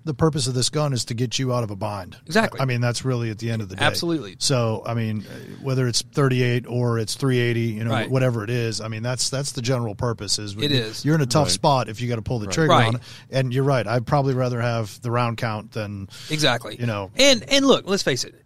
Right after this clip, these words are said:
Speaker 2: civilians are probably not gonna have to shoot through auto glass.
Speaker 1: Sure.
Speaker 2: They're not gonna have to shoot through,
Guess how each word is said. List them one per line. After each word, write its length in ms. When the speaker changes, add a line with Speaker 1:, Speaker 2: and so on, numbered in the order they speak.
Speaker 2:
civilians 960
are 120
probably 920
not 380
gonna 160
have 120
to 80
shoot 200
through 160
auto 240
glass. 500
Speaker 1:
Sure. 300
Speaker 2:
They're 140
not 180
gonna 120
have 80
to 80
shoot 220
through, 280